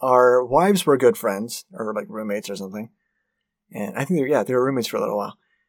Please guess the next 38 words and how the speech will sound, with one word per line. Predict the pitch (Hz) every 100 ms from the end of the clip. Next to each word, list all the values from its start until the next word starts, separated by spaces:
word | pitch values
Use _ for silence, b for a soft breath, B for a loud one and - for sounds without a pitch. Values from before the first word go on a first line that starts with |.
| _
And | 131 120
we | 147
didn't | 196 180
know | 156 165
each | 135
other, | 117 117
you | 127 123
and | 117
I, | 110 113 120 _ _
and | 120 110 110 110 107 - -
I | 120 135
only | 143 131
knew | 127 127 123
of | 131 127 123 113 - -
your | 123
wife | 110 107 113
by | 113 107 107 107 _ _ _
extension | - 113 110 107
through, | 107 110 104 107 _ _ _
you | 92
know, | 92
my | 101 95 98
now | 98 92
wife. | 92 92 - _ _ _ _ _ _ _ _ -
And | 120 110
I | 110
think | 180
my | 170
first | 135 151 139
memory | 135 135
was | 123 117
we | 123
were | 127
standing | - 143 151
outside | 127 139 123
of |
their | 117
apartment, | 107 120 107 101 104 -